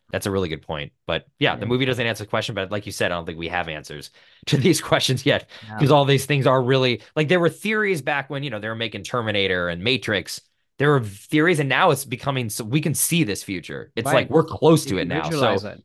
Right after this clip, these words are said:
Speaker 1: exactly, like, we have these tools that we can see evolving into something like the Matrix or Skynet.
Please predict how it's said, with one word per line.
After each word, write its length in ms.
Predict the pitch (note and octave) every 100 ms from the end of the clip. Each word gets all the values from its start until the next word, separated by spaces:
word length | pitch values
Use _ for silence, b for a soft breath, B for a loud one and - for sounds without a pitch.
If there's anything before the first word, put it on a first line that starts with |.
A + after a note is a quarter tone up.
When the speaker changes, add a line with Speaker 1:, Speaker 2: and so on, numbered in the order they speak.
| -
Speaker 1:
exactly, 560 | A2 F2+ C#3 C#3 A2+
like, 140 | F#2 F2+
we 140 | A#2
have 320 | A#2 D3 C#3
these 180 | A#2 G#2
tools 300 | - E3 D3
that 80 | A2+
we 80 | A2+
can 140 | A#2
see 180 | - C#3+
evolving 460 | G#2 G#2 C#3+ C3 G#2+
into 160 | F#2
something 280 | - E2+ F#2
like 180 | F2 -
the 60 |
Matrix 480 | F2+ F2+ - E2+ -
or 360 | - F#2 E2+ E2 B B
Skynet. 600 | - A2 G2+ F#2 F2